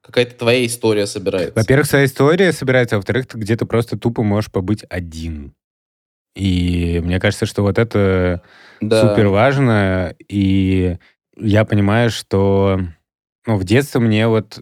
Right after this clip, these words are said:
Speaker 2: это было тоже очень важно. Я помню, что на даче, по-моему, все мои сиблинги, и я в том числе, был период,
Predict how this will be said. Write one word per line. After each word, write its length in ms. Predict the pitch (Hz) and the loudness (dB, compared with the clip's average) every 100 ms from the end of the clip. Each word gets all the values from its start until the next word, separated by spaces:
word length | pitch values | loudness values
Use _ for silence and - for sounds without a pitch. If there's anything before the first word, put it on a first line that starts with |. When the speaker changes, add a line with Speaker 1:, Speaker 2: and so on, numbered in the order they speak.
| - | -12
Speaker 2:
это 160 | 107 98 | -8 -4
было 260 | 104 104 | -2 -2
тоже 280 | 98 110 101 | 0 0 0
очень 260 | 98 - 95 | -2 -2 -2
важно. 680 | 101 127 135 120 98 92 - _ _ _ _ _ | 0 0 0 0 0 -4 -8 _ _ _ _ _
Я 240 | 104 92 98 | -8 -2 -2
помню, 320 | 110 110 110 | 0 0 0
что 800 | - _ 98 98 98 95 95 92 _ _ _ _ _ _ | -4 _ -2 0 0 0 -2 -4 _ _ _ _ _ _
на 140 | 110 101 | -2 0
даче, 680 | 90 110 - - 104 95 - _ _ _ _ _ _ | 2 0 0 0 0 0 -6 _ _ _ _ _ _
по-моему, 420 | - 110 120 117 | 0 2 4 2
все 680 | 104 - - 117 104 95 90 | 0 -4 0 2 4 2 0
мои 300 | 87 95 90 | -2 0 -2
сиблинги, 760 | 87 147 147 127 107 95 92 87 | -2 -4 0 2 2 0 0 0
и 140 | - | -2
я 220 | 98 92 | 0 0
в 40 | 85 | -2
том 180 | 92 90 | -4 -6
числе, 400 | - 98 90 85 | -6 -2 -2 -2
был 240 | 90 107 | 0 0
период, 480 | 85 95 131 156 - | 0 0 2 0 -4